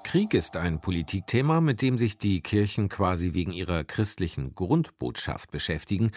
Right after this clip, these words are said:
und ein komplexes, weil Staaten unter dem Deckmantel Kriege führen,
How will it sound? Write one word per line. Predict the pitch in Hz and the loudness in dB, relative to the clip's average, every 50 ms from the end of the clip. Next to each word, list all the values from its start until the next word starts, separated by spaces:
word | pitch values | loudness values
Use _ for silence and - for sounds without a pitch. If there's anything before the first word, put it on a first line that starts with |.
| - - - - - - - | -6 -14 -14 -14 -14 -4 0
und | 156 156 - - | 0 2 2 4
ein | 131 143 139 | 2 2 2
komplexes, | - - 104 87 - - 95 113 131 - - - 190 202 214 - - | 2 2 0 0 0 2 2 2 2 2 0 2 2 2 2 2 0
weil | 123 104 98 - | 0 0 0 -2
Staaten | - - - - 95 110 113 - 160 156 | -4 -2 -2 0 0 0 0 0 0 0
unter | 110 127 110 113 104 | 0 0 2 2 2
dem | 92 98 82 82 - | 2 2 0 0 0
Deckmantel | - 107 - - - 110 98 95 90 85 - 92 87 85 | 0 -2 -2 0 -2 0 0 2 0 0 0 0 -2 -2
Kriege | - - - 151 165 120 98 78 | -4 -4 -2 -2 -2 -2 -2 -4
führen, | - - - 95 104 104 120 117 | -4 -2 0 2 4 4 4 4